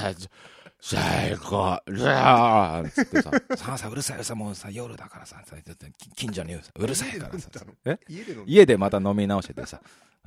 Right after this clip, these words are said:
Speaker 1: 「あ、ごめん、ごめん、ごめんよ」なんつってさ。
Speaker 2: <laughs>
Speaker 1: 「佐野さん、うるさいからさ。さ、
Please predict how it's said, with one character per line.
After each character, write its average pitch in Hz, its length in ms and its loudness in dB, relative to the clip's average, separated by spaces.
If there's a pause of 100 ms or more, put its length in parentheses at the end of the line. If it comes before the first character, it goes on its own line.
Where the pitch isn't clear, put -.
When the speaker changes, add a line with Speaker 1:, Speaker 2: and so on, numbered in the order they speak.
(200)
Speaker 1:
「あ、 - 300 -12 (100)
ご 104 80 -2
め 107 60 -2
ん、 107 80 -4 (580)
ご 92 140 -6
め 147 60 4 (400)
ん、 - 20 -10
ご 135 140 4
め 175 60 6
ん 180 40 8
よ」 185 60 10 (440)
な 170 60 2
ん 170 60 -12
つ 262 100 -8
っ - 20 -4
て - 60 -10
さ。 - 80 -14
Speaker 2:
<laughs> - 1700 -8
Speaker 1:
「佐 147 220 -10
野 - 60 -12
さ 143 80 -4
ん、 95 40 -8
う 135 160 -4
る 269 100 0
さ 262 260 0
い 170 60 -6
か - 100 -8
ら 247 120 -4
さ。 - 160 -6
さ、 - 100 -10